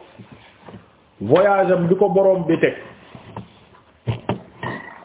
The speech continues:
ne ko fa firru ila Allah, wax ñépp ne daw leen jëm ci Yàlla. Waaw. Te nag xamal leen ne gis nga yoonu Yàlla woowee,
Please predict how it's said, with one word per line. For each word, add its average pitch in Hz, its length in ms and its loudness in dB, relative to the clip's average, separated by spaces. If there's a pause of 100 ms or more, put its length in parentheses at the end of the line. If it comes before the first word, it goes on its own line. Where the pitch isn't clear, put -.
(220)
ne 147 200 2
ko 196 180 2
fa 185 400 0
firru 202 1200 4
ila 160 180 4
Allah, 120 560 0
wax 175 280 2
ñépp 311 340 2 (560)
ne 165 140 2 (160)
daw 254 240 2
leen 214 240 0
jëm 190 180 0
ci 175 140 0
Yàlla. 147 320 0 (1600)
Waaw. 120 380 -2 (1500)
Te 156 100 2
nag 233 220 0
xamal 233 340 2
leen 220 200 2
ne 220 80 4
gis 196 200 2
nga 220 140 6
yoonu 214 360 4
Yàlla 202 300 4
woowee, 190 640 4